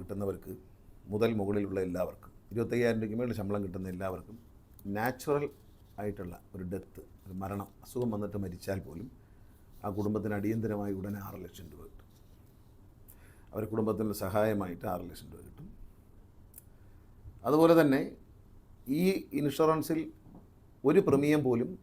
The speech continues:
ജീവനക്കാർ അടയ്ക്കേണ്ടതില്ല. ഇതിന് ഒരു പ്രീമിയവും ജീവനക്കാർ അടയ്ക്കേണ്ടതില്ല, അവർക്ക് ലഭിക്കുന്നതാണത്. അവർ കെ എസ് ആർ സി ജീവനക്കാരെന്ന നിലയിൽ അവരെ മുഴുവൻ അക്കൗണ്ടുകൾ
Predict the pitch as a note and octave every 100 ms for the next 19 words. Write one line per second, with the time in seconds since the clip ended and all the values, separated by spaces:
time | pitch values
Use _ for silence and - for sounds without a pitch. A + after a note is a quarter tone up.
0 | G2+ A2 A2+ A2+ A2+ G#2 F#2+ F#2 F2+ E2
1 | D#2 - - - - - - - - -
2 | - - A#2 F3 E3+ - A2+ B2 - A#2+
3 | B2 B2+ - A2 A2+ G#2 G#2+ G#2 F#2 G2+
4 | F#2+ G2 F2+ B2+ - - - - - -
5 | - - - - - - - A#2 C3+ C3+
6 | C#3 B2 B2 C3+ B2 F#2 - - - -
7 | G#2 A#2+ A#2+ B2 A#2+ B2 B2 A2+ A2+ A#2
8 | A#2 A2+ A2+ G#2+ G#2 C3 G#2+ A2+ G#2+ A#2
9 | A2+ G#2 B2 B2+ A#2+